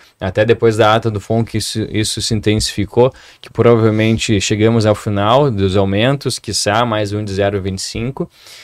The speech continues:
Então, com uma taxa real negativa de retorno, os investidores acabam saindo do dólar, isso enfraquece o dólar frente a todas as economias. O Bra-, o Ra-, o Brasil,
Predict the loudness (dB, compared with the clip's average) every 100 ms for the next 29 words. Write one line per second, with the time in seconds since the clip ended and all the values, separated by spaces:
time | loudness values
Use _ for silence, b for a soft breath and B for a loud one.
0 | B B -6 2 2 2 0 2 2 2
1 | 2 6 6 6 4 4 2 0 2 2
2 | 0 0 4 4 4 0 -2 0 -2 0
3 | 0 2 2 0 0 0 -2 0 0 0
4 | -2 -2 2 4 6 4 2 -2 -6 -2
5 | -2 2 0 0 0 0 0 -2 _ -2
6 | -2 -2 -4 -2 0 0 -2 -4 -4 -4
7 | -4 -4 -8 b b b b _ 0 0
8 | 2 0 0 -2 2 4 4 4 0 0